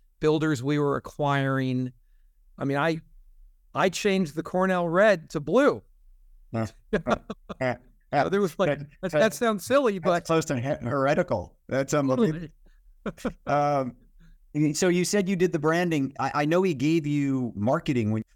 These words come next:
Speaker 2: the brand and how important marketing is to you now as chairman and C E O.
Speaker 1: Yeah, I,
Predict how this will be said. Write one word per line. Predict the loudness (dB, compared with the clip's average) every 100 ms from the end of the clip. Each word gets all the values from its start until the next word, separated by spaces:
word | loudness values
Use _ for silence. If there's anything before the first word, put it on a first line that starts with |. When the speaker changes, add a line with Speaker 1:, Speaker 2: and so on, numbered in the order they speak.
| _
Speaker 2:
the | -4
brand | -2 -2 0 0 0 0 -2
and | -2 -2
how | 0 0
important | 0 -2 -2 0
marketing | -2 -2 -2 0 0
is | -4 -4
to | -4
you | 0 0 0 0
now | 0 0 0
as | -2
chairman | -2 -2 -2
and | -2
C | -2 -2 0
E |
O. | -2 -6 _ _ _ _ -20 _ _ _
Speaker 1:
Yeah, | -4 -4 -2
I, | -4